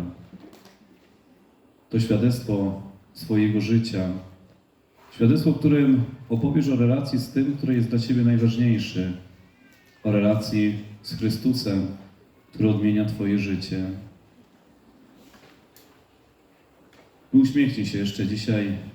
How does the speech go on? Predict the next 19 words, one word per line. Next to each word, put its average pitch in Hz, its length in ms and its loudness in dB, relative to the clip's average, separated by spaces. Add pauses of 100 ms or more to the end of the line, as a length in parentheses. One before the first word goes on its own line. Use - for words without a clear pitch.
(380)
bardzo 113 300 2
szeroko, 113 800 0 (680)
jak 113 120 0
On 117 180 2
uśmiecha 117 500 2
się 95 400 -2 (440)
z - 80 -16
tego 104 480 -2 (840)
krzyża 113 680 2 (360)
tuż 120 180 0
za 120 160 2
nami. 95 500 0 (1000)
Bo - 60 -8
to 160 120 4
był 139 360 4 (800)
dobry 113 420 2
dzień. 90 340 -2 (1000)
To 123 80 -6
był 117 300 4